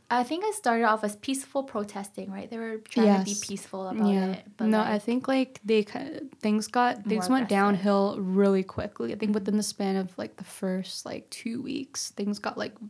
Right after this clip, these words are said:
Speaker 1: Yeah.
Speaker 2: violent.
Speaker 1: Yeah.
Speaker 2: Um,
Speaker 1: So
Speaker 2: so you're, you're only there for four days.
Speaker 1: Yeah, I was
Speaker 2: So
Speaker 1: only
Speaker 2: that's,
Speaker 1: there for
Speaker 2: that's
Speaker 1: four
Speaker 2: not that
Speaker 1: days.
Speaker 2: long.
Speaker 1: Not long.
Speaker 2: Yeah. So
Speaker 1: Yeah.
Speaker 2: what'd you end up, end up doing in Hong Kong?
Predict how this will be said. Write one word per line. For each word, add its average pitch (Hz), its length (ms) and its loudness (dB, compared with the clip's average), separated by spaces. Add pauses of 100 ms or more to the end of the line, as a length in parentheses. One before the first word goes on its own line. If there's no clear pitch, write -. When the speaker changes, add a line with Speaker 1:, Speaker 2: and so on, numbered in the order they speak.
(220)
Speaker 1:
Yeah. 220 500 -2
Speaker 2:
violent. - 580 -6
Speaker 1:
Yeah. 202 360 -8 (560)
Speaker 2:
Um, 202 680 0
Speaker 1:
So 208 400 -10
Speaker 2:
so 214 180 -2
you're, 233 200 2
you're 240 100 4
only 262 140 6
there 226 140 4
for 214 120 -4
four 190 320 -2
days. - 380 -8
Speaker 1:
Yeah, 233 60 -4
I 220 40 -2
was 214 100 -4
Speaker 2:
So 220 80 -2
Speaker 1:
only 202 40 0
Speaker 2:
that's, 214 140 2
Speaker 1:
there - 40 -8
for - 20 -8
Speaker 2:
that's 254 140 -4
Speaker 1:
four 254 80 4
Speaker 2:
not 226 120 -2
that 214 200 -2
Speaker 1:
days. 208 80 -4
Speaker 2:
long. 190 440 -2
Speaker 1:
Not 196 180 -2
long. 202 540 -10
Speaker 2:
Yeah. 202 360 -4
So 202 300 -6
Speaker 1:
Yeah. 196 60 -6 (100)
Speaker 2:
what'd 233 260 0
you 240 80 0
end 220 100 0
up, - 160 -6
end 220 120 2
up 220 100 -6
doing 208 220 2
in 196 140 0
Hong 196 180 -4
Kong? 196 300 -8